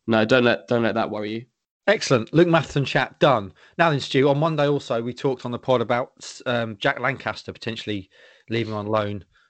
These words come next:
Speaker 2: for Salford. That didn't materialise. There was also a Caden Jackson to Huddersfield thing, which unfolded late, late, late on. We'll come, we'll, we'll speak to Hutchie about that. But, um, Lancaster,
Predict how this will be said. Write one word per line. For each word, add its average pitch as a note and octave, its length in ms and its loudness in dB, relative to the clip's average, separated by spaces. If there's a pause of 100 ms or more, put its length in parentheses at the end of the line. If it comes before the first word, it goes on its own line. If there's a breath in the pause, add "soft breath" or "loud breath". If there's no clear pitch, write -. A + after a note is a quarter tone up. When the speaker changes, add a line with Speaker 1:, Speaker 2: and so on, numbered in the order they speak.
(140)
Speaker 2:
for - 160 -2
Salford. A#2 480 -2
That C3 180 0
didn't B2+ 320 0
materialise. G#2+ 760 0
There B2 60 2
was A#2+ 100 -2
also B2 260 2
a G#2+ 60 4
Caden G#2 340 -2
Jackson A#2 400 -2
to G#2 100 -16
Huddersfield G#2+ 540 -2
thing, G2 220 -2
which - 260 -8 (1040 soft breath)
unfolded A#2 540 2
late, C#3+ 260 4
late, A2+ 180 0
late G#2+ 200 0
on. G#2+ 200 -2
We'll G#2+ 80 -6
come, A#2+ 300 -2
we'll, A2 140 -4 (120)
we'll A#2+ 100 -8
speak A#2+ 180 -2
to - 80 -16
Hutchie A2+ 220 -2
about G2 200 -2
that. G#2 220 -2
But, B2+ 120 4
um, A#2+ 380 0
Lancaster, C#3 600 0